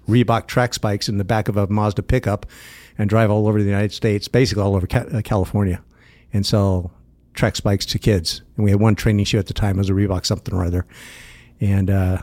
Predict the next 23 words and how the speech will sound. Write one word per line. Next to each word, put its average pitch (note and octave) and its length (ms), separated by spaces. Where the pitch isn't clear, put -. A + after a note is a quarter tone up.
set - 180
up A2 80
shop, G#2 220
like, G2 140
at - 40
the G2+ 80
Olympic G2 260
trials G2 240
and F2+ 120
things F#2+ 140
like F#2 140
that. F2+ 240
But G#2+ 140
it's B2+ 200
really C3 180
difficult A2+ 320
to G#2 60
make G#2 160
a F#2 60
living G2+ 260
that F#2+ 160
way F#2+ 140
because G2+ 480